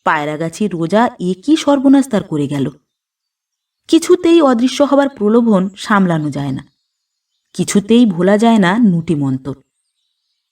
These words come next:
নুটিমন্তর তার জীবনের অভিশাপ। বছরখানেক এভাবে কেটে গেল। কত খুঁজলে পায়রাগাছির রোজাকে, কেউ সন্ধান দিতে পারলে না। একদিন হাবু সেই আমবাগান দিয়ে যেতে যেতে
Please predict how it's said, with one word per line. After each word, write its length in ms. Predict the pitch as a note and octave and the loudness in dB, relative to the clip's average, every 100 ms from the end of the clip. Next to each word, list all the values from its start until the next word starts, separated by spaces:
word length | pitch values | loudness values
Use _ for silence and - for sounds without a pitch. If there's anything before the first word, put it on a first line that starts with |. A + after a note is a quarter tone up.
| - | 2
নুটিমন্তর 720 | G3 F3+ G#3+ A3 C4 C4+ E4+ | 4 4 2 4 6 4 -2
তার 280 | E4+ G3+ D#3+ | -4 -4 -4
জীবনের 420 | - D3 F3 B3 B3+ | -6 -4 2 2 0
অভিশাপ। 600 | D#3 D3+ D3 E3 - B2 - _ _ _ _ _ _ _ _ _ _ _ _ _ - A3 | -12 -10 -6 -6 -6 -12 -14 _ _ _ _ _ _ _ _ _ _ _ _ _ 0 2
বছরখানেক 800 | A#3 A3+ D4+ - E4 A3+ B3 C#4 - | 2 2 -6 -4 0 2 0 -4 -4
এভাবে 400 | G3+ G3+ F#3 E3+ | -2 -2 -4 -6
কেটে 260 | - C#3 C3 | -6 -12 -10
গেল। 200 | G2+ B1+ _ _ _ _ _ _ _ | -10 -12 _ _ _ _ _ _ _
কত 300 | - F3 E3+ B3+ B3+ | 0 0 0 -2 -2
খুঁজলে 480 | - F3+ E3+ G#3 C4+ | -8 -8 -2 2 2
পায়রাগাছির 680 | C4 D#3+ D3+ D3+ D#3 - D3+ | 2 -4 -4 -6 -8 -6 -4
রোজাকে, 460 | D3+ D3+ C#3+ D3+ - _ _ _ _ _ _ _ _ _ - | -4 -6 -8 -14 -20 _ _ _ _ _ _ _ _ _ -4
কেউ 360 | F3+ F#3 A#3+ C4 | 2 4 4 0
সন্ধান 400 | G#3 E3 D#3 D3+ | -2 -4 -4 -6
দিতে 200 | C#3+ D3 | -8 -10
পারলে 320 | D3 C#3 C#3 | -10 -10 -8
না। 200 | C#3 - _ _ _ _ _ _ _ _ _ _ _ _ _ _ _ _ | -8 -10 _ _ _ _ _ _ _ _ _ _ _ _ _ _ _ _
একদিন 340 | - A#3+ A#3 F4 | -4 -4 -2 -2
হাবু 540 | A#3 G#3+ C4 A#3+ A3+ | 0 0 2 0 0
সেই 300 | F4+ B3+ A#3+ F#3+ | 0 0 0 0
আমবাগান 540 | F#3+ F#3+ G#3 G#3 A3+ | 0 2 0 2 2
দিয়ে 140 | A#3 | 4
যেতে 280 | G#3+ F#3 - | 2 0 0
যেতে 440 | G#3+ B3 D#3+ E3 | 0 0 0 -6